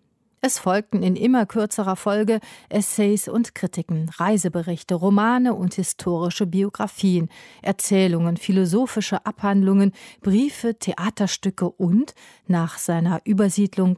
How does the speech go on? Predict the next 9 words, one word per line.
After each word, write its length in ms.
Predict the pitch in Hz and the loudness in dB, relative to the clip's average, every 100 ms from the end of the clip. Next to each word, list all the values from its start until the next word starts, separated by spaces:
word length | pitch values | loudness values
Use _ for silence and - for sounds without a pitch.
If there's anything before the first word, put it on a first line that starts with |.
| - | -2
in 200 | 190 180 | 0 2
die 140 | 175 | 2
U 120 | 180 180 | 0 -2
S 200 | 180 - | -4 -4
A 240 | 185 208 | -2 -2
ab 180 | - - | -2 0
neunzehnhundertdreiundachtzig, 1400 | 175 180 190 175 165 - 160 160 160 170 - - 180 - - | 0 2 2 0 0 -4 -4 -4 -4 -8 -6 -2 -2 -2 -4
auch 260 | 190 - _ - | -4 -4 _ -2
Drehbücher. 640 | 254 220 180 180 - | 2 2 2 -4 -4